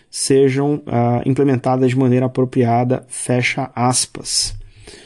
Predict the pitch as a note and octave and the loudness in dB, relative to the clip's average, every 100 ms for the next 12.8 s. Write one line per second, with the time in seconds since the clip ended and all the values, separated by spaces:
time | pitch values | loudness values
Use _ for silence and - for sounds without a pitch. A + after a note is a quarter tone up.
0 | - - _ C3 E3 F3+ - G3 F3+ F3 | -20 -20 _ 2 2 2 0 2 4 4
1 | D#3 C3+ C#3+ - D#3+ C#3+ D3 C#3+ D#3 B2+ | 4 2 2 0 0 0 -2 -2 -4 -2
2 | D3+ D#3 A#2+ D3 G3+ F3+ D#3 C3 C3+ B2+ | 0 2 2 2 2 2 2 2 2 2
3 | A#2+ D3 - - C#3+ A#2+ B2+ E3+ E3 E3+ | 0 -4 -2 0 2 4 4 4 0 -2
4 | C#3+ C#3 E3+ E3+ D3+ E3+ F#3+ F3+ E3+ D#3 | 0 2 4 4 6 6 4 2 2 4
5 | D3+ - C3+ D#3 F3+ - - - - - | 4 2 2 0 -2 -8 -14 -20 -20 -20
6 | _ C#3 B2+ D3 D3+ D3+ - - A#2+ D3+ | _ -4 0 2 2 2 -4 -4 2 2
7 | D#3+ D3 C#3+ D#3 D3+ C3 D3 D#3+ D#3 C3 | 2 0 2 4 4 4 4 4 4 4
8 | D3+ F#3 F3 C3+ A#2 C3 B2+ - C3+ A#2+ | 4 2 2 2 2 0 0 2 2 4
9 | C3 - - B2+ C#3 - - C3+ D3+ D3+ | 2 0 2 4 2 0 2 2 4 2
10 | D3+ - _ _ _ - C3 B2+ C3 B2 | -2 -10 _ _ _ 0 0 2 0 2
11 | B2 C3 B2 C3 C3 B2+ C#3+ D3 - C3+ | 2 2 0 0 0 2 2 2 0 0
12 | C3 C#3+ B2 B2+ A#2+ B2 D3 | 0 2 2 2 2 0 0